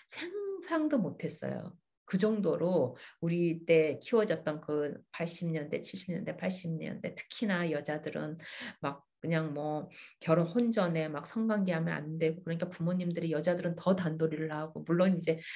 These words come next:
<laughs> 저 이런 이야기를 들으시면서 제 연래 때 "나는 안 그랬는데." 막 그럴 분들이 많을 줄 알아요.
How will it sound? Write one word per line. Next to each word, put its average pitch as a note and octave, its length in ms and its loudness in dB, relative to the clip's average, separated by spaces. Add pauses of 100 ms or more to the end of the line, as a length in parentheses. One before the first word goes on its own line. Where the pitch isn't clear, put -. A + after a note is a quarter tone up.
(120)
<laughs> - 840 -4
저 - 280 0 (100)
이런 D#3+ 340 2
이야기를 E3 340 4
들으시면서 D#3+ 520 -4
제 D3+ 320 0
연래 D#3 500 -4
때 D3+ 120 -4
"나는 D3 240 2
안 C#3 160 0
그랬는데." D#3+ 500 4
막 - 160 -2
그럴 E3 200 0
분들이 E3 340 -6
많을 E3+ 320 0
줄 E3 120 -2
알아요. C3+ 380 -4